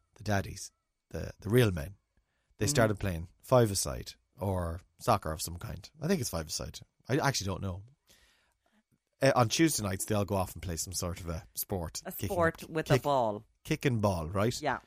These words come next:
Speaker 1: And they very kindly and thoughtfully added me to the WhatsApp group.
Speaker 2: At the start?
Speaker 1: Yeah, because they thought, like,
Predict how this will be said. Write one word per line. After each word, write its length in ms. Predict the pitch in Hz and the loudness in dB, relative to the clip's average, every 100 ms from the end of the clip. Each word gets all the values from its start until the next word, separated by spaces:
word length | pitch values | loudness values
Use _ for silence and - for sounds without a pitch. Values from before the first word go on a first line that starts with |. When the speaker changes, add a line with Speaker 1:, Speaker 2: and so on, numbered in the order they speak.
| _ - - - - | _ -20 -20 -10 2
Speaker 1:
And 240 | 143 147 | 4 6
they 520 | 147 147 139 135 131 - _ _ _ _ _ _ - - _ _ _ _ _ _ _ _ | 8 10 8 6 2 -4 _ _ _ _ _ _ -20 -20 _ _ _ _ _ _ _ _
very 400 | 190 247 330 101 | 0 2 4 2
kindly 580 | 95 120 139 120 85 76 _ _ _ _ | 0 2 2 0 -6 -10 _ _ _ _
and 200 | - 101 | -4 -4
thoughtfully 560 | - 135 135 - 78 78 _ - | 4 6 6 4 -6 -8 _ 2
added 280 | 127 120 | 4 4
me 340 | 135 185 104 110 - - | 0 -2 -2 -8 -10 -8
to 240 | - 139 120 | 0 2 2
the 260 | 120 123 | 6 6
WhatsApp 360 | 151 214 - 98 | 6 4 6 4
group. 240 | - 85 - _ - | 2 -6 -10 _ -6
Speaker 2:
At 120 | 185 | 0
the 80 | 196 | 2
start? 520 | - - 208 113 - - _ _ - _ _ _ _ _ _ _ _ | 2 2 2 0 -10 -20 _ _ -20 _ _ _ _ _ _ _ _
Speaker 1:
Yeah, 240 | 196 294 101 - | 2 4 4 0
because 260 | 151 180 | 2 2
they 100 | 175 | 2
thought, 220 | 170 180 180 | 4 6 6
like, 200 | 170 | 2